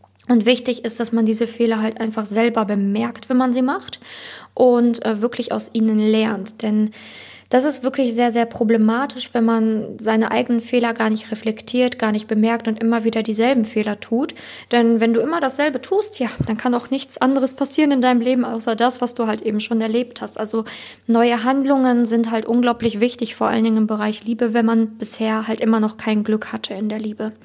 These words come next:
Genau, also ich werde dir diese fünf Fehler einfach, ja, nacheinander präsentieren. Also wenn du bis, ähm, zum Ende in dieser Podcast-Folge dran bleibst, dann wirst du alle fünf Fehler in der Liebe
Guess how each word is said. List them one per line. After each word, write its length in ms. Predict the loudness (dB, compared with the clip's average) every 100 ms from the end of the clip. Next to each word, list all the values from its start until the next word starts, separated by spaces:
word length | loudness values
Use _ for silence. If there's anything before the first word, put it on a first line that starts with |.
| -16 -14 -14 -14 -4
Genau, 280 | 0 4 4
also 160 | 4 2
ich 180 | 2
werde 200 | 0 2
dir 140 | 2 0
diese 220 | 0 -4
fünf 320 | 0 2 2
Fehler 300 | 0 -2 -2
einfach, 340 | -4 -6 -8 -8 -20 -14 -2
ja, 200 | 2 2
nacheinander 420 | 2 2 2 0
präsentieren. 600 | 0 0 0 0 0 2
Also 240 | 2 0 0
wenn 140 | 0
du 240 | 2 -2 -2
bis, 400 | -2 -2 -4 -4
ähm, 280 | -2 -2 -4
zum 160 | -6
Ende 240 | -2 0 2
in 80 | 0
dieser 160 | -2
Podcast-Folge 640 | -6 -10 -12 -10 -6 -4 -6
dran 360 | 0 4 4
bleibst, 460 | 4 2 2 0 -2
dann 120 | 0
wirst 240 | 0 -2 -2
du 80 |
alle 260 | 0 2 0 -4 -18 -20 -2
fünf 380 | 2 2 2
Fehler 300 | 2 4 2
in 120 | 0 -2
der 120 | -2
Liebe 240 | -2 0